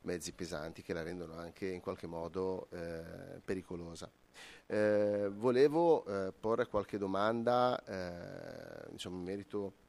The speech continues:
appunto a questo impianto che, eh, verrà, eh, costruito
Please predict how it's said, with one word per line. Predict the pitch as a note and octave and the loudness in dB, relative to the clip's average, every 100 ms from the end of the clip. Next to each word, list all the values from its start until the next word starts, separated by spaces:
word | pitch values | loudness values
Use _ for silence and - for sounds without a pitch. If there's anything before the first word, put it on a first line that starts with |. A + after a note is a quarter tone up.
| _ _ _ - _ - - | _ _ _ -20 _ -20 -14
appunto | - - G2+ A2+ - G2 | -14 -10 -8 -6 -6 -6
a | - | -8
questo | G2 - | -12 -12
impianto | F#2+ - A2+ G#2+ - - | -10 -8 -8 -8 -14 -12
che, | F2+ G#2 - _ _ _ _ _ | -6 -6 -6 _ _ _ _ _
eh, | G2+ F#2 F#2 G#2 - - - - | -4 -4 -4 -6 -6 -6 -6 -4
verrà, | F#2+ F#2 G2+ G2+ G2 F#2+ F2 G2+ | -2 0 2 2 2 0 -4 -6
eh, | G2+ | -6
costruito | G2 - B2 A2 G2+ F#2+ A#2+ B2 | -4 0 2 2 0 2 6 6